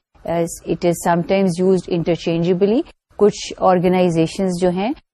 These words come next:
وہ مشن کہتی ہیں، mission of the organization، کچھ کہتی ہیں purpose of the organization۔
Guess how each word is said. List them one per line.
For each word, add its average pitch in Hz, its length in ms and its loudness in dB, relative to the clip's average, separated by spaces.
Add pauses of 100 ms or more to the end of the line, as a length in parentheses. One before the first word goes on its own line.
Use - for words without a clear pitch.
وہ 175 180 4
مشن 175 460 2
کہتی 220 380 -2
ہیں، 240 220 0
mission 226 460 0
of 214 180 -4
the 214 160 4
organization، 202 720 -2 (360)
کچھ - 260 2
کہتی 175 380 0
ہیں 254 80 0 (340)
purpose 160 420 0
of 139 60 -6 (120)
the 135 160 -2
organization۔ 131 720 -8